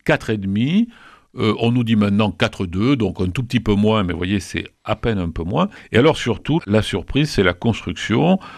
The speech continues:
En début d'année, on nous disait une croissance des chiffres d'affaires de cinq virgule quatre,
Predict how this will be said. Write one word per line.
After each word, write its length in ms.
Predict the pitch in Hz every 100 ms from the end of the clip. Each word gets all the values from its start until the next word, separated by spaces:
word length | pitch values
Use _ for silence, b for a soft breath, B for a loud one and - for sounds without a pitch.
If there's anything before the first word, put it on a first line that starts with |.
| B B _
En 120 | - 120
début 320 | 123 123 123
d'année, 240 | 113 117
on 100 | 107
nous 160 | 101 95
disait 300 | 95 92 107
une 100 | 87
croissance 500 | - 101 - 110 82
des 120 | 85
chiffres 240 | - 98
d'affaires 380 | 85 82 - 87
de 120 | 76
cinq 320 | 78 - 147 120
virgule 440 | 98 82 78 71 -
quatre, 400 | 123 143 165